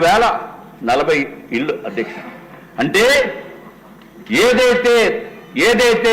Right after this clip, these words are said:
చంద్రబాబు నాయుడు గారు ఐదు లక్షల ఇళ్ళుకి అని అనుకుంటే ఈ రోజు కేవలం యాభై ఏడు వేల నలభై ఇళ్ళు మాత్రమే కంప్లీట్ అయ్యి ఫుల్ ఫ్లెడ్జ్డ్‌గా అయినాయి అధ్యక్ష. ఈ యాభై ఏడు వేలలో నేను ఇందాక చెప్పింది సత్యనారాయణపురము,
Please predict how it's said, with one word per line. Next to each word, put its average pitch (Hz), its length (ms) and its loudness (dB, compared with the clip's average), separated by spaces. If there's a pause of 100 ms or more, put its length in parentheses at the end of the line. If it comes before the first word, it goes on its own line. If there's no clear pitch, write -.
(140)
చంద్రబాబు 220 560 2
నాయుడు 208 260 2
గారు 196 200 2 (180)
ఐదు 202 240 2
లక్షల 208 280 0 (100)
ఇళ్ళుకి 185 260 0
అని 170 180 2
అనుకుంటే 151 440 0 (640)
ఈ - 20 2 (100)
రోజు 196 220 2 (140)
కేవలం 180 420 2
యాభై 160 320 2 (160)
ఏడు 160 240 2
వేల 202 220 2 (440)
నలభై 170 260 2 (100)
ఇళ్ళు 170 240 -2
మాత్రమే 147 380 -2 (140)
కంప్లీట్ 160 440 -2
అయ్యి 139 180 -2 (100)
ఫుల్ 180 220 -4
ఫ్లెడ్జ్డ్‌గా 147 420 -2
అయినాయి 139 260 0
అధ్యక్ష. 113 280 -6 (600)
ఈ 185 40 2 (100)
యాభై 226 300 4 (120)
ఏడు 233 200 4
వేలలో 240 340 4 (360)
నేను 185 180 2
ఇందాక 202 260 2 (140)
చెప్పింది 240 420 0
సత్యనారాయణపురము, 240 800 2